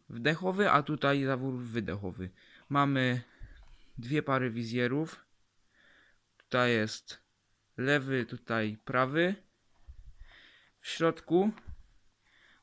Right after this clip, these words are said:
mamy zawór wydechowy. No i wygląda ona tak. Jest, mówią na nią mamut. E, jest podobna do M L jeden, tylko M L,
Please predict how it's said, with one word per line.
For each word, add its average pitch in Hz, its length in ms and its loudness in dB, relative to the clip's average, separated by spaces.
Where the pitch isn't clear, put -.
mamy 139 600 0
zawór 139 600 0
wydechowy. 127 840 0
No 170 80 -2
i 185 100 0
wygląda 151 380 2
ona 131 180 2
tak. 104 220 -4
Jest, 143 260 -2
mówią 151 380 -2
na 143 160 2
nią 123 120 0
mamut. 160 640 0
E, 139 360 0
jest 156 340 -2
podobna 151 340 0
do 131 200 2
M 143 100 2
L 135 140 0
jeden, 160 260 0
tylko 139 420 -2
M 165 260 2
L, 180 300 4